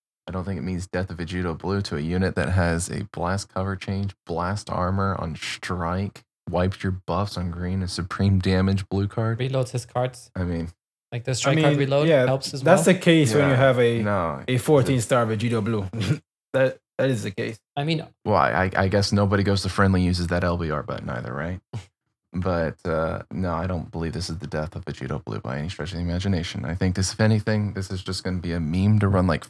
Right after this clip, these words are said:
Speaker 1: five Zenkais or whatever it is on him now.
Speaker 2: Yeah, you just, you just run
Speaker 1: And
Speaker 2: that
Speaker 1: on
Speaker 2: mono
Speaker 1: the
Speaker 2: blue
Speaker 1: fusion
Speaker 2: team.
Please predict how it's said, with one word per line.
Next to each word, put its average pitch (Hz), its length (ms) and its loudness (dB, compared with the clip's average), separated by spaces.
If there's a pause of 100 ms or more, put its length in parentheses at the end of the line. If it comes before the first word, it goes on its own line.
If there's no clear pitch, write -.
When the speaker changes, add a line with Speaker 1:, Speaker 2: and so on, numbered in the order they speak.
(260)
Speaker 1:
five 87 320 -2
Zenkais 90 580 -2
or 95 60 -2
whatever 95 340 0
it 92 80 -2
is 98 160 -2
on 101 140 0
him 98 160 2
now. 101 280 0
Speaker 2:
Yeah, 127 180 0
you 127 140 0
just, 165 260 -2
you 180 60 4
just 170 220 2
run 151 140 2
Speaker 1:
And - 20 0
Speaker 2:
that 139 100 2
Speaker 1:
on - 80 0 (100)
Speaker 2:
mono 123 80 2
Speaker 1:
the - 60 2
Speaker 2:
blue 120 160 0
Speaker 1:
fusion 113 360 2
Speaker 2:
team. 80 440 -4